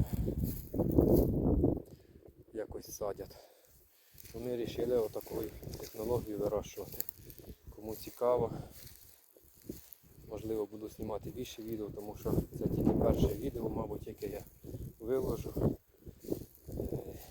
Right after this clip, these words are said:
як сіяли, як все остальне, як соломою мульчували, не знімав. Е, ось рядки теж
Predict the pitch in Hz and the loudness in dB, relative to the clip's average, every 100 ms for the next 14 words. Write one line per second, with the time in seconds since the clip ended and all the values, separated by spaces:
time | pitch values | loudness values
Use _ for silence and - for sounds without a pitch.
0 | - - 110 110 - - - 127 120 107 | -20 -14 -2 0 0 -4 -2 2 4 4
1 | 104 104 - 104 - - - - - - | 2 -4 -4 -4 -8 -18 -18 -18 -18 -20
2 | _ - 113 107 - 123 120 123 117 107 | _ -8 -2 -2 -4 -6 -4 0 0 0
3 | - - 120 117 110 107 107 - - 113 | -2 -6 0 0 0 -4 -4 -6 -4 -2
4 | 110 101 - - - - - - - - | 0 0 -2 -6 -8 -14 -12 -10 -8 -2
5 | 110 104 120 151 170 156 - - - - | -2 0 -2 2 4 4 0 -6 -12 -12
6 | - - - - - - - - - _ | -6 -6 -6 -14 -16 -16 -16 -20 -20 _
7 | _ _ _ _ - - - - - - | _ _ _ _ -20 -20 -20 -8 -8 -8
8 | - - - - - - - - - - | -18 -20 -20 -20 -20 -20 -20 -20 -18 -6
9 | 104 107 127 113 - 113 - - 113 120 | -4 0 2 2 2 0 0 -2 -2 -2
10 | 110 | -4